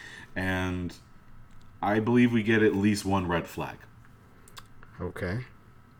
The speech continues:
Speaker 2: Uh, so now you have, uh, you have three sessions now, uh, open for possibilities, which, which is good.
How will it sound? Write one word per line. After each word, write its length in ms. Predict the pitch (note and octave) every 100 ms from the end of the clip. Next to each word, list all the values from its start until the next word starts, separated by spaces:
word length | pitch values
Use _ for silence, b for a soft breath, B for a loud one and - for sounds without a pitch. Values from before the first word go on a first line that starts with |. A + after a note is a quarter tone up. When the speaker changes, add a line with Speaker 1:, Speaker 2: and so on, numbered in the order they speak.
| - - - -
Speaker 2:
Uh, 320 | A2+ A2 G2
so 180 | B2 A#2
now 160 | C3
you 240 | A#2 B2+ A#2
have, 320 | A#2+ A#2+ A#2
uh, 420 | A#2 A2 G#2 G2 - b b b b b b b b -
you 120 | G2 A#2
have 160 | A2
three 320 | - A2+ C3
sessions 640 | C3+ - B2+ B2 G2+ F2+ F#2+
now, 460 | F2 E2+ E2 E2+ - b b b - - - - - - b b - -
uh, 260 | F2+ E2+ -
open 320 | B2+ B2 G2+
for 160 | - -
possibilities, 800 | G#2 G2 F#2+ F#2 E2 - - G2
which, 200 | F#2 G#2+
which 180 | G#2+ G2
is 80 | F#2
good. 260 | F#2 D#2+